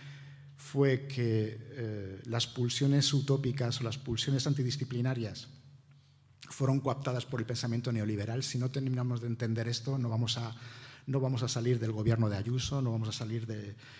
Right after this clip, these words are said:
de los proyectos de la derecha en, en España o en otros sitios, ¿no? Si no entendemos la, la problemática del deseo antidisciplinario que, que se puso en juego durante los años sesenta, creo que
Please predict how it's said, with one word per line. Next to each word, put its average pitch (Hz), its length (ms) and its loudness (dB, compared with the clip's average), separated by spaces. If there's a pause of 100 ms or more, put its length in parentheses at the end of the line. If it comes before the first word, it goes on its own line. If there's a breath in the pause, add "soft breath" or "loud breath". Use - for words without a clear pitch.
(220 loud breath)
de 117 160 -2
los 98 140 -2
proyectos 120 500 0
de 120 80 2
la 107 100 -2
derecha 101 500 -4
en, 95 240 -8
en 104 120 -6
España 113 440 0
o 110 40 4
en 107 60 4
otros 110 300 -2
sitios, 113 380 -4
¿no? 120 100 -2
Si 117 140 -2
no 127 80 4
entendemos 131 540 4
la, 120 360 2
la 113 160 -2
problemática 123 560 2
del 120 200 0
deseo 113 600 0 (140)
antidisciplinario 117 1000 -2
que, 110 240 -6
que - 100 -8
se - 120 -4
puso 131 280 -2
en 113 80 -2
juego 110 420 0
durante 113 280 0
los 107 100 -4
años 107 180 -4
sesenta, 120 360 -2
creo 120 180 0
que 113 200 -2